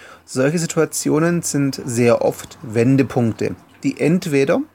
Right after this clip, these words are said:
das Ende einer potenziell wunderbaren Entwicklung markieren oder die Grundlage für eine ebensolche Entwicklung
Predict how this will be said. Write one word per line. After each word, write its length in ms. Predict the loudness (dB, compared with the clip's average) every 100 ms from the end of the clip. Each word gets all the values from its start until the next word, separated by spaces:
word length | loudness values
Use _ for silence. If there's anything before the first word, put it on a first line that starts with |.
| _ _
das 200 | -8 -8 -4
Ende 420 | 0 0 0 -2 -6 _ _
einer 180 | -6 -4
potenziell 720 | -4 -4 -4 -2 0 0 0
wunderbaren 560 | -2 -2 -2 0 0 -2
Entwicklung 500 | -4 -6 -6 -4 -2
markieren 680 | -4 -6 -12 -10 -8 -12 -14 _
oder 480 | -4 0 0 0 -2 -8 -20 -20 _ -18
die 80 |
Grundlage 960 | -10 0 2 2 0 0 0 0 -4 -6
für 140 | _ -4
eine 220 | -2 0
ebensolche 680 | 0 0 0 0 0 0 -6
Entwicklung 680 | -6 -4 -6 -6 -6 -6